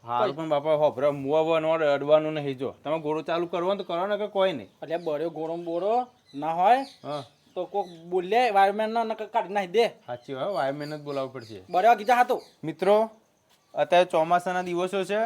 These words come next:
Speaker 1: એટલે અત્યારે ઘરમાં, ઘરમાં કે ગમે તે જગ્યાએ તમારા ઘરમાં કોઈ ફોલ્ટ થયો હોય વાયરનો, તો જાતે અખતરા નહીં કરવાના અને આવા વી વી વાળા પોટલીઓ વાળા માણસો પર ભરોસો નહીં કરવાનો.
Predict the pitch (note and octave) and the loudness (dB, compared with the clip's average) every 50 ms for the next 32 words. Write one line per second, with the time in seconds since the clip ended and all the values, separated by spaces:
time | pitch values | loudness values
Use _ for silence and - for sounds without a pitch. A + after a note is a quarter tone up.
0 | B3 C4+ _ _ _ _ _ _ - - D3+ D#3+ D#3+ F3+ F#3 F#3 F#3 F#3 F#3 F#3 | -4 -6 _ _ _ _ _ _ -8 -6 -6 -4 0 2 2 4 4 4 4 4
1 | F#3 F#3 F#3 F#3 F3+ - F#3 F3+ F#3 F3+ D#3+ E3+ E3 E3 F3 F3+ F#3+ F#3 E3+ D#3 | 4 4 2 0 0 2 2 2 2 2 2 0 0 2 2 2 0 0 0 0
2 | D#3+ D#3 C#3+ D3 D3+ D#3+ D#3 F#3+ F#3 E3+ D#3 E3 E3 F3 F#3 E3+ F#3+ F#3 E3 F3 | 0 0 2 2 0 0 0 0 -2 -2 -2 -2 -2 -2 -2 -2 -2 -4 -4 -4
3 | D#3+ E3+ F3+ E3+ F3 E3+ F3 E3+ E3 D#3+ C#3+ D#3 D#3 E3+ E3+ E3 - - D#3 D3+ | -2 -2 -2 -2 0 0 0 0 0 -2 -2 -4 -4 -4 -4 -4 -4 0 0 0
4 | E3 D#3+ - F3 E3+ F#3 G3 G3+ G3+ F3+ E3+ D#3+ E3 E3 E3 D#3+ D3+ D3+ D3 _ | 0 0 -4 -4 0 2 4 4 4 4 2 0 0 -2 -4 -6 -6 -8 -8 _
5 | _ _ _ _ _ - D#3+ D3 D3+ D3+ C#3+ C#3 - E3+ E3+ D#3+ - D#3 - D#3 | _ _ _ _ _ -12 -10 -4 -2 0 0 0 0 -2 -2 -2 -4 -6 -4 -2
6 | D#3+ D#3 D3+ D#3 E3 - F#3+ F#3 F#3+ F#3+ G3 G3+ G#3+ A3+ B3 C#4+ - - - - | -2 -2 -2 -2 -2 0 0 2 2 2 2 2 0 -2 -2 -6 -14 -20 -20 -20
7 | - - - E3 E3+ F3 D#3+ D#3 E3 E3+ D#3 D3+ E3+ F3 E3 F3+ F3+ F3 F3 F3 | -14 -6 -4 0 4 6 8 8 8 6 6 4 -2 -2 -2 -2 -2 0 2 2
8 | F3+ F3 F3 E3+ D#3+ E3 F3+ E3+ F3 F3 E3+ F3 F3 F3 E3+ D#3+ D#3 D#3+ D3+ E3+ | 0 0 -4 -8 -10 -8 -6 -6 -2 2 4 4 4 2 2 -4 -6 -6 -6 -6
9 | E3+ E3+ F3 D3+ D#3 C#3 C3 A#2+ - D#3 D#3 D#3 D#3 C3+ - C3+ B2 A#2+ A2 G2 | -6 -6 -6 -6 -6 -8 -8 -8 -8 -10 -8 -8 -8 -6 -6 -6 -6 -6 -8 -8